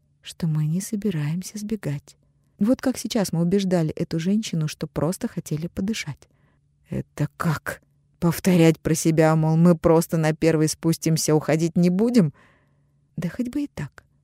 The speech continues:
Надо только дождаться, пока строгая тётя доктор уйдёт, а там... а она там так и стоит". "Забавно", усмехнулась Карина.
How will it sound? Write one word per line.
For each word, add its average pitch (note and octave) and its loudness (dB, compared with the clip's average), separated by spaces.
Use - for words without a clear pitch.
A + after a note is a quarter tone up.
Надо A3 -2
только G#3+ -4
дождаться, G3+ -4
пока - -6
строгая E3+ -2
тётя E3 -6
доктор D#3+ -4
уйдёт, F3+ -2
а E3+ -2
там... B3 0
а E3+ -4
она E3+ -2
там A3+ -4
так - -8
и G#3+ -4
стоит". A3+ -8
"Забавно", D3 -2
усмехнулась D#3 -4
Карина. D3+ -2